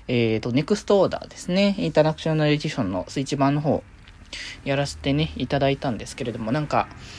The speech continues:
あの、僕これゲーム自体、この、ネクオーダー自体やってなくて、これやれてなくてね、そのビータも、そのなんか旬のタイミングに僕触ってなくて、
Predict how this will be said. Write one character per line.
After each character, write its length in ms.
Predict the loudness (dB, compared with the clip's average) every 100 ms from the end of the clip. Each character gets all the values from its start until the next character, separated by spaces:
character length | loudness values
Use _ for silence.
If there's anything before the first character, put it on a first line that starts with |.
| -14 0
あ 120 | 2
の、 160 | 4 4
僕 300 | 2 0 2
こ 120 | 6
れ 160 | 10 10
ゲ 280 | 8 8 10
ー 20 |
ム 80 | 8
自 180 | 6 8
体、 300 | 10 8 6
こ 160 | 2
の、 480 | 4 4 4 4 2 -2 -4
ネ 120 | -2
ク 220 | 0 4 6
オ 40 |
ー 20 |
ダ 80 | 6
ー 20 | 4
自 140 | 4
体 200 | 6 6
や 120 | 4
っ 40 | 0 -12 0
て 140 | 4 4
な 120 | 2
く 120 | -2
て、 240 | -2 0 0
こ 120 | 0
れ 120 | 4
や 120 | 6
れ 100 | 6
て 80 | 4
な 100 | -2
く 80 | -2
て 80 | 0
ね、 260 | 2 2 -2 -6
そ 120 | -2
の 60 | 2
ビ 200 | 4 6
ー 40 |
タ 120 | 6
も、 320 | 6 6 6
そ 140 | 4 2
の 80 | 2
な 80 |
ん 40 | 2
か 80 | 0
旬 280 | 2 2
の 60 | 4
タ 140 | 8 8
イ 60 |
ミ 120 | 6
ン 60 | 4
グ 220 | 4 2 -4 -14 -8 -2
に 80 | 2
僕 220 | 2 0
触 220 | 2 4
っ 60 | 4
て 140 | 2
な 120 | 0 0
く 100 | 0
て、 320 | 2 2